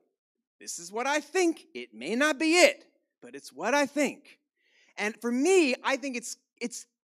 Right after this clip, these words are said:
difficult for me to put the Holy Spirit on everything, because let me tell you something. The Holy Spirit is not there to confirm our biases. That's not what the Holy Spirit does. If you're being, if your bias is being confirmed,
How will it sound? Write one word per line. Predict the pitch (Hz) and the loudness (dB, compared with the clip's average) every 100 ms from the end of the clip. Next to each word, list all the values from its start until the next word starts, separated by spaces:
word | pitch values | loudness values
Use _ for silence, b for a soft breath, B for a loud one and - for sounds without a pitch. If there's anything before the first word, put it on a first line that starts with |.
| _ | _
difficult | - 359 359 - 294 277 | -6 -4 -6 -2 -2 -2
for | 262 | -4
me | 240 | -2
to | 202 | -2
put | - - | -4 -10
the | 175 | -4
Holy | 202 185 | -4 -4
Spirit | - 180 170 | -4 0 0
on | 175 165 | 0 -2
everything, | 165 160 156 135 | -4 -4 -6 -6
because | 185 | -6
let | 233 | -4
me | 294 | -6
tell | 240 226 | -4 -4
you | 190 | -4
something. | 165 156 | -6 -10
The | |
Holy | 143 269 | -6 -6
Spirit | 285 - 226 160 | -6 -6 -4 -4
is | 175 | -4
not | 170 - | -6 -4
there | 156 | -6
to | - 165 - B B | -6 -10 -10 B B
confirm | 190 196 - 185 175 143 | -6 -4 0 2 2 0
our | 160 | -4
biases. | 131 113 - - - - _ _ _ _ _ _ _ _ _ _ _ _ _ _ | -4 -8 -10 -10 -8 -10 _ _ _ _ _ _ _ _ _ _ _ _ _ _
That's | 135 - | -10 -8
not | 135 | -8
what | 190 | -8
the | 202 | -8
Holy | 170 202 | -8 -10
Spirit | - 170 202 | -4 -4 -2
does. | 147 - - - - _ _ _ b b | -6 -8 -10 -12 -16 _ _ _ b b
If | 180 - | -4 0
you're | 156 | 0
being, | 185 220 | 0 -4
if | 196 | -2
your | 175 | -2
bias | 175 170 247 254 | 0 2 2 0
is | 220 | -4
being | 240 240 | -2 -2
confirmed, | 220 - 233 277 302 | -4 -4 0 2 0